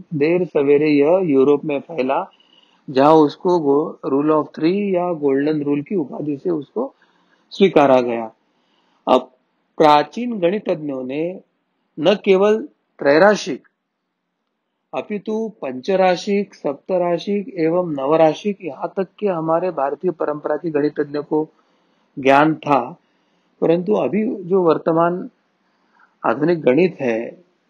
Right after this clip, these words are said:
वो इसको भारतीय ज्ञान करके स्वीकारने को तैयार नहीं है, ये हमारा दुर्भाग्य है। मगर फिर भी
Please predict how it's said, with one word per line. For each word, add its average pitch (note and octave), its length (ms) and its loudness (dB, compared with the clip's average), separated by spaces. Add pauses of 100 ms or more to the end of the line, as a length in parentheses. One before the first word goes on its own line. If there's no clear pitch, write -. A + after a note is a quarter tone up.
(880)
वो F#3 420 2
इसको F3+ 380 -2
भारतीय C#3+ 460 0
ज्ञान D3 280 0
करके D3+ 340 -2
स्वीकारने D#3 480 -4
को D#3 140 -2
तैयार C3+ 360 -2
नहीं F3+ 280 4
है, D3 220 2
ये C#3+ 140 0
हमारा D3 320 2
दुर्भाग्य A#2 560 -2
है। G#2+ 200 -16 (880)
मगर E3+ 160 0
फिर E3 200 -2
भी F3+ 280 -2